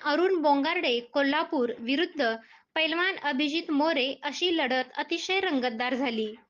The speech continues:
दोघा पैलवानांनी एकमेकांच्या ताकदीचा अंदाज घेत कुस्तीची सुरुवात केली. काही सेकंदातच पैलवान अरुण बोंगार्डे कोल्हापूर यांनी आपला प्रतिस्पर्धी पैलवान अभिजित मोरे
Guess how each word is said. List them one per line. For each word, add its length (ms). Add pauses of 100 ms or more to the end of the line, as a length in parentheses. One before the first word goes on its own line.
(800)
दोघा 360
पैलवानांनी 880
एकमेकांच्या 600
ताकदीचा 600 (100)
अंदाज 400
घेत 260 (400)
कुस्तीची 480
सुरुवात 300 (120)
केली. 300 (640)
काही 280
सेकंदातच 880 (120)
पैलवान 380
अरुण 380
बोंगार्डे 520
कोल्हापूर 680 (160)
यांनी 500 (340)
आपला 340
प्रतिस्पर्धी 880 (140)
पैलवान 400 (120)
अभिजित 480
मोरे 400